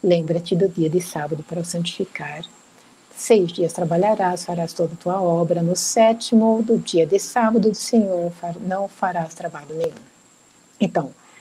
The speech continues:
o que que eu tenho que fazer? Eu tenho que me lembrar do dia de sábado. Agora, por que que o Moisés disse, "Lembra-te do dia de sábado"?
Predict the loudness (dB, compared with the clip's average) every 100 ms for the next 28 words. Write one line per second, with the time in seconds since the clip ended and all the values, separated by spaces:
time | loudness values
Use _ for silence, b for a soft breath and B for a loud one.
0 | b b b -4 -2 2 2 2 -4 -4
1 | -6 -8 -10 -8 -10 -10 _ _ 0 0
2 | 2 0 0 -2 0 2 4 6 4 6
3 | 4 6 2 0 -2 -2 -2 -4 -14 -18
4 | -20 _ -2 2 0 0 -4 -6 -8 -12
5 | -18 b b b b 2 4 4 0 0
6 | 0 -2 2 6 6 4 2 4 4 2
7 | -4 _ _ 4 4 6 6 4 4 2
8 | 2 2 0 0 2 6 4 4 0 0
9 | -6 _ _ 0 4 6 4 2 2 2
10 | 0 2 2 4 0 -4 -4 -6 -8 -8
11 | -8 -8 -16